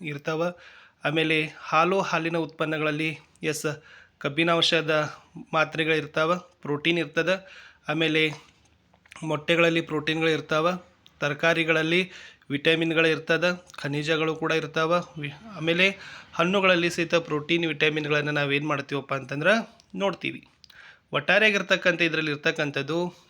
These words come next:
ವಿಟಮಿನ್ಗಳಿದಾವ, ಲಿಪಿಡ್ಗಳಿದಾವ, ಕಾರ್ಬೋಹೈಡ್ರೇಟ್, ಪ್ರೋಟೀನ್ಗಳು, ನೀರಿನ ಅಂಶ, ಖನಿಜಗಳು,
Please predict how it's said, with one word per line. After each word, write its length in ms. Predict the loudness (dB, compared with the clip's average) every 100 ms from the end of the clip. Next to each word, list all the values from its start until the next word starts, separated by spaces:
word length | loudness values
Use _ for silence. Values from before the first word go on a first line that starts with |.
| -10
ವಿಟಮಿನ್ಗಳಿದಾವ, 1000 | -6 -6 -4 -4 -4 -4 -4 -4 -6 -12 _ -16
ಲಿಪಿಡ್ಗಳಿದಾವ, 840 | -14 -10 -10 -6 -4 -4 -4 -4 -8 -12
ಕಾರ್ಬೋಹೈಡ್ರೇಟ್, 800 | -8 -8 -4 -4 -4 -4 -8 -8 -20 _ _
ಪ್ರೋಟೀನ್ಗಳು, 800 | -6 -6 -4 -4 -2 -2 -4 -8 -12
ನೀರಿನ 440 | -8 -6 -4 -4
ಅಂಶ, 280 | -4 -6 -8 -8 -8 -14
ಖನಿಜಗಳು, 760 | -10 -8 -6 -6 -4 -4 -6